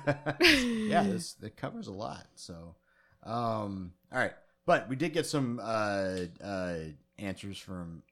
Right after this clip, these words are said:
Yahoo Answers. We got, uh,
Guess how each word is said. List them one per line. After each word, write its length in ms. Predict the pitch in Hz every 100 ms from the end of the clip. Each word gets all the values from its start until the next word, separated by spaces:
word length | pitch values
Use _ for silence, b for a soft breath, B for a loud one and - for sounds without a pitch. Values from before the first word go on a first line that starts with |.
| -
Yahoo 400 | 107 117 113 95
Answers. 520 | 85 80 90 98 - b b b b b b -
We 80 | 90
got, 340 | 101 95 90 -
uh, 440 | 98 92 90 85